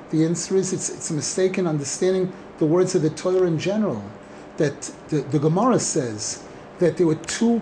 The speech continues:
paths in Yiddishkeit. There was the path of Rabbi Shimon Bar Yochai, who told his students, "What work? How, you're gonna work? How, how are you gonna, how are you gonna achieve any greatness in Torah?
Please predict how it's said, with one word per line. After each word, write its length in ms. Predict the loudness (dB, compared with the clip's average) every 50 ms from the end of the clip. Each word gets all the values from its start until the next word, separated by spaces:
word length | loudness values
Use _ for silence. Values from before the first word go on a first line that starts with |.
| -2 -6
paths 720 | -4 0 0 2 2 0 0 -2 -6 -8 -8 -8 -8 -8
in 180 | -4 0 2 2
Yiddishkeit. 640 | 4 4 4 4 4 2 2 0 -2 -2 -4 -8 -10 -14 -18 -18 -18 -18 -18 -18 -18 -14 0
There 100 | 2 4
was 180 | 4 4 2 2
the 100 | 0 -2
path 440 | -2 -4 -4 -2 0 0 -2 0 0
of 160 | 0 2 4
Rabbi 200 | 2 2 2 2
Shimon 440 | 0 0 0 0 2 2 2 2 4
Bar 160 | 2 2 2
Yochai, 640 | 2 2 0 -2 2 4 4 4 6 4 2 0 -2 -6 -10 -16 -18 -18 -18 -18 -18 -16 -16 -14 -14 -2
who 140 | 0 0 0
told 380 | 0 2 2 4 4 4 4 2
his 160 | 0 0 0
students, 460 | -2 -4 -2 -2 0 0 -2 -4 -2
"What 300 | 2 2 4 2 2 2
work? 460 | 2 4 4 4 4 0 -4 -6 -12 -12 -12 -16 -18 -20 -20 -20 -18 -18 -18 -12 -6
How, 460 | -4 -4 -4 -4 -4 -2 0 2 2
you're 440 | 2 0 0 -4 -6 -6 -4 0 2
gonna 140 | 4 4 6
work? 360 | 6 6 6 6 4 2 -2
How, 160 | -2 0 4
how 340 | 4 4 4 2 0 0 2
are 60 | 2
you 60 | 4
gonna, 220 | 4 2 2 2 0
how 80 | -2
are 60 | -2 -2
you 200 | -4 -4 -2 0
gonna 160 | 2 2 2
achieve 400 | 2 2 0 2 4 4 4 4
any 160 | 2 2 0
greatness 560 | 0 2 2 2 2 2 0 -2 -2 0 0
in 120 | -2 0 2
Torah? 500 | 4 6 6 6 4 4 0 -4 -8